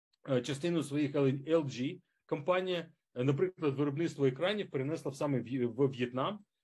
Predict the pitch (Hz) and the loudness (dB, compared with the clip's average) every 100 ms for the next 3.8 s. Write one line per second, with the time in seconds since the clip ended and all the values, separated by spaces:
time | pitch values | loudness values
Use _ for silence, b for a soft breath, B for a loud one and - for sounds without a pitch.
0 | _ - 123 147 180 160 127 123 139 165 | _ -2 0 2 2 0 0 2 2 -2
1 | 180 151 135 151 185 147 - 185 180 135 | -2 -4 -2 0 0 -2 2 2 4 0
2 | 127 147 139 117 120 113 - 143 143 196 | 0 -2 -2 -2 -4 -6 -4 -4 -2 -4
3 | 185 185 165 190 190 185 180 170 | -4 -4 0 0 0 -4 -4 -8